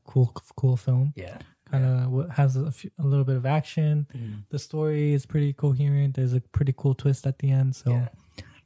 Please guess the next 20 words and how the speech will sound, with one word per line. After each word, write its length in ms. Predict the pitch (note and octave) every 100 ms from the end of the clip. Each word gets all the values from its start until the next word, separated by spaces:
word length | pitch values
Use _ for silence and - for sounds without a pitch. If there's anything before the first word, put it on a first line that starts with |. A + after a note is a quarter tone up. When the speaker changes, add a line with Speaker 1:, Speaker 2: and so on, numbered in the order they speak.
| -
Speaker 1:
like, 100 | C3+
if 120 | C3+ C#3+
you 280 | C3+ C3 B2+
just 300 | B2+ - C3
wanna 320 | B2+ B2+ B2
watch 320 | A#2+ B2+ -
a 40 | B2+
kinda 300 | - C3+ B2+
cool 280 | - C3+ B2+
film, 400 | C3+ C3 C#3+ - - - _ _ _
just 160 | C3+ B2+
watch 320 | B2+ C3+ -
this. 340 | E3 D#3+ - _ - - - - - _ _ _ -
But 400 | D3 C#3 C#3 D3+
if 180 | D#3 -
I 100 | F3+
were 160 | F3 E3+
to 140 | -
say, 480 | - D#3 D3 C#3+ C3+ _ _ _ _ _ _ _ -
"Oh, 540 | G3 F#3+ D#3+ B2+ A#2